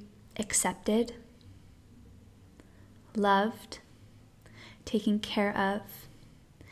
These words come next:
You will be provided for. You will survive on a very physical, human level. Where in your life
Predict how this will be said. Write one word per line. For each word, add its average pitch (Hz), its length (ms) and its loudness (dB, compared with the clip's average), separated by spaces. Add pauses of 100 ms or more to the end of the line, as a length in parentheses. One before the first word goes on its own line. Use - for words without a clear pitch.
(340)
You 208 180 0
will 214 160 4
be 208 160 0
provided 196 800 2
for. 208 560 0 (2250)
You 220 180 6
will 240 220 8
survive 214 1000 2 (260)
on 208 140 4
a 208 60 4
very 214 320 6
physical, 233 840 4
human 214 1000 4
level. 196 580 -4 (2750)
Where 233 580 6
in 220 300 4
your 220 180 6
life 208 540 2